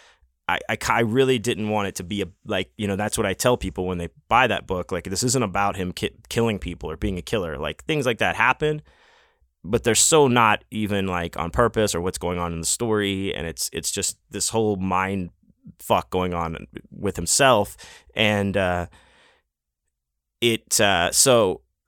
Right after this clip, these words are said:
so yeah, so it's, it's really just about that, like, that thing going on in his head constantly and, and the way he has to, to do these things. Um, uh, but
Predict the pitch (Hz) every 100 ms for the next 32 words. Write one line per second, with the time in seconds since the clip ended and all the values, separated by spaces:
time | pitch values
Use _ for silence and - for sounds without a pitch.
0 | - - 143 135 123 - 127 117 127 -
1 | 113 123 156 143 120 - 104 80 101 104
2 | - 101 98 98 90 73 - 95 92 104
3 | - - - 123 110 98 95 95 95 92
4 | 92 87 85 - 110 90 - - 101 107
5 | - 87 78 76 73 73 87 90 85 85
6 | - 92 95 95 95 85 92 90 - 85
7 | - - 90 - 117 135 101 87 80 -
8 | 82 80 78 78 - 87 85 82 85 _
9 | _ _ _ _ _ 104 98 87 - 120
10 | -